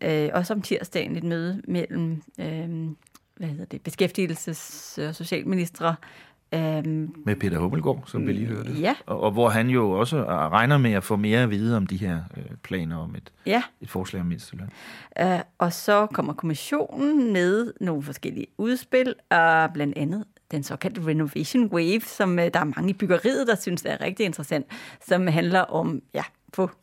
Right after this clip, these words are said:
Speaker 1: gjort byggeriet mere grønt og bæredygtigt og så videre.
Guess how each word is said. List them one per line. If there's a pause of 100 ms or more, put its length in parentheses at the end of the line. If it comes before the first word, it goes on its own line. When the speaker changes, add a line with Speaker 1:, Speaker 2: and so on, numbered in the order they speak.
Speaker 1:
gjort (400)
byggeriet
mere
grønt
og
bæredygtigt (100)
og
så
videre.